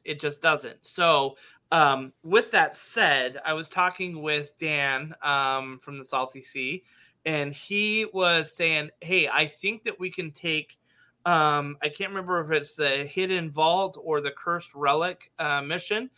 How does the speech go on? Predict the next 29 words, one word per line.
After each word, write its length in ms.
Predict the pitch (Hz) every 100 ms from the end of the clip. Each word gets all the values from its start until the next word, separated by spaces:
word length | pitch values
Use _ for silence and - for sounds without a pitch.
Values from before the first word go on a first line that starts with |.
| _ _ -
the 120 | 143
treasure 340 | - 180 185
mission, 320 | 170 147 151
and 160 | 147 147
we 80 | 160
can 220 | - 170
adjust 440 | 147 143 180 208 -
the 80 |
points 680 | - _ 220 240 185 - - -
that 160 | 170 156
you 100 | 165
score 380 | - - 151 147
from 280 | 143 131 127
it 160 | 139 - _ _ _ _
to 180 | 175 151
fit 300 | - 202 -
a 80 | 147
table 480 | - 175 160 147
like 300 | 135 139 135 -
this." 360 | 120 - - _ _ _ -
So 460 | - 170 156 147
I 140 | 160 165
think 340 | - 208 196
what 240 | 180 156
we'll 160 | 165 156
be 140 | 151
able 240 | 165 151 147
to 120 | 151
do, 680 | 139 175 180 147 135 127